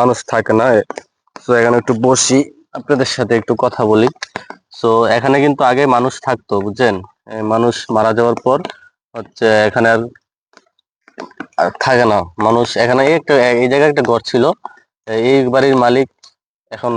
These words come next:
নাই। এ, ওনাদের হচ্ছে যারা সন্তান আছে, তারা গ্রামে থাকে না, যার জন্য এই বাড়িঘরের কোনো খেয়াল খোঁজখবর নেওয়া হয় না, যার জন্য এই অবস্থা। এক সময় আমরা এই, এই বাড়িতে এসে টিভি দেখতাম। আমাদের এখানে কারেন্ট থাকতো না,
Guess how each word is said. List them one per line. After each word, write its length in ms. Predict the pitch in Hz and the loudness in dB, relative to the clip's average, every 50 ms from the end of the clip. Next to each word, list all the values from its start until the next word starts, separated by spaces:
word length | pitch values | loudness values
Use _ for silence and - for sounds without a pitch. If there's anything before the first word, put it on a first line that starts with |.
| 113 107 | -2 0
নাই। 140 | 101 101 117 127 - | 0 0 0 -2 -2
এ, 140 | 110 110 110 107 107 107 - - - _ _ - _ _ _ _ - - | -2 0 4 4 4 2 2 -4 -10 _ _ -20 _ _ _ _ -12 -6
ওনাদের 400 | 113 113 113 107 110 117 113 117 110 113 101 _ - - | -2 -2 0 2 2 2 2 2 0 -2 -8 _ -10 -6
হচ্ছে 340 | 123 113 - - - - 113 110 107 107 107 107 104 101 - _ _ _ _ _ _ _ _ | -6 -6 -6 -6 -2 0 2 2 4 4 4 2 2 0 -4 _ _ _ _ _ _ _ _
যারা 280 | 117 120 113 110 110 110 107 107 107 110 - | -6 -2 0 0 2 2 2 2 0 0 -2
সন্তান 280 | 113 110 107 127 123 123 | -2 -2 0 0 0 0
আছে, 180 | 120 - 139 120 | 0 0 -2 0
তারা 220 | - 110 107 107 104 | 0 0 2 2 0
গ্রামে 280 | 92 107 104 104 107 | 2 2 0 2 0
থাকে 240 | 101 120 113 107 110 | 0 0 0 0 0
না, 100 | 104 117 123 | 0 0 0
যার 200 | 117 107 101 101 | 0 0 -2 0
জন্য 220 | 98 110 107 107 110 | 0 -2 0 0 0
এই 240 | 113 113 110 110 110 110 110 - - | 0 2 2 2 2 0 -2 -8 -10
বাড়িঘরের 500 | 107 101 104 104 113 113 117 113 117 120 | -2 0 2 2 4 2 2 2 2 0
কোনো 220 | - 120 117 120 - - _ - - - - - - _ _ _ | 0 0 0 0 0 -2 _ -16 -20 -20 -20 -20 -20 _ _ _
খেয়াল 200 | - 123 117 113 110 110 - - - - _ _ | -2 0 2 2 2 0 -2 -8 -16 -18 _ _
খোঁজখবর 380 | - 127 120 - - 120 113 113 110 107 | -6 -6 -6 -2 0 0 2 2 2 2
নেওয়া 160 | 107 110 113 110 | 2 2 2 0
হয় 160 | 110 104 104 104 | 0 0 0 0
না, 100 | 123 131 | 0 0
যার 200 | 113 107 104 104 | 0 0 -2 -2
জন্য 200 | - 117 110 110 113 | 0 0 0 2 2
এই 140 | 113 117 117 | 4 4 4
অবস্থা। 400 | 110 104 101 - - - - 104 95 - _ - _ _ - 131 | 4 2 2 0 -4 -4 -4 -4 -4 -4 _ -20 _ _ -4 -2
এক 60 | - | -2
সময় 280 | - 139 135 139 147 156 156 131 | 0 0 2 2 2 2 2 2
আমরা 200 | 123 123 123 127 127 127 123 123 135 | 2 2 2 2 2 2 2 2 2
এই, 160 | 139 131 123 - | 2 0 -2 -4
এই 180 | - 139 143 147 | -4 -2 -2 0
বাড়িতে 300 | 143 156 156 156 147 - | 0 0 0 0 0 0
এসে 220 | 160 147 - - 165 156 - - | -2 -2 0 -2 -6 -6 -4 -2
টিভি 160 | - 147 151 | 0 2 4
দেখতাম। 320 | 156 165 139 - - 104 90 90 90 - | 4 2 0 0 -2 -2 -2 -2 -4 -2
আমাদের 260 | 104 110 120 120 120 | 0 0 2 2 2
এখানে 320 | 127 123 120 113 135 170 202 - _ _ - | 2 2 2 2 2 2 0 0 _ _ -2
কারেন্ট 260 | 156 143 139 139 131 123 - | 0 2 2 2 0 0 -4
থাকতো 220 | 131 120 - - 120 | -6 -6 -4 -2 -2
না, 120 | 120 143 | 0 0